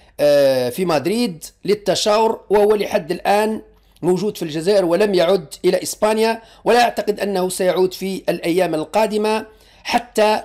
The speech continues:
تتضح الصورة ما بين الجزائر وإسبانيا. الجزائر هددت ب، آه، فسخ العقد ما بينها وما بين إسبانيا في حال أقدمت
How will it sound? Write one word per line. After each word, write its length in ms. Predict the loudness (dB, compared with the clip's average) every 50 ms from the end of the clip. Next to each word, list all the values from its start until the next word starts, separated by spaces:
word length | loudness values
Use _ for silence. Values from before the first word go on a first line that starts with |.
| -4
تتضح 420 | -4 -4 -2 -2 -2 -2 -2 -6 -6
الصورة 680 | -8 -8 -6 -2 2 4 4 6 6 4 2 0 -8 _ _ _ _ -8
ما 80 | -6 -4
بين 220 | -2 0 0 0
الجزائر 600 | -2 -4 -4 -6 -4 -2 -2 0 0 0 0 -2 -6 -8
وإسبانيا. 680 | -8 -6 -4 -6 -6 -2 0 0 0 0 -2 -6 -10
الجزائر 640 | -8 -6 -6 -2 0 0 2 2 2 2 2 0 -4 -10 _ _ _ _ _ _ _ _
هددت 640 | 0 0 0 2 2 0 0 0 -6 -10 -16 -20 -20 _ _ _ _ _
ب، 340 | -12 -6 -4 -2 -2 -2 -4 -8 -12 _ _ _ _ _ _ _ _ _ _ _ _ _
آه، 500 | 0 0 2 2 2 2 2 2 0 0
فسخ 420 | -2 -2 0 0 0 0 0 -2 -4
العقد 400 | -2 0 0 0 0 0 -2 -2
ما 100 | -2 0
بينها 320 | 2 2 2 2 2 0
وما 180 | 0 -2 -2 -2
بين 220 | -2 -2 -2 -2
إسبانيا 460 | -4 -8 -4 0 0 0 2 2 0
في 260 | 0 -2 -4 -6 -6
حال 380 | -4 0 2 4 4 4 2 0 -6 -18 _ _ _ _ _ _ _ _ _ _ _ _ _ _ -2
أقدمت 480 | -2 -2 -2 -2 -2 -2 -2 -4 -6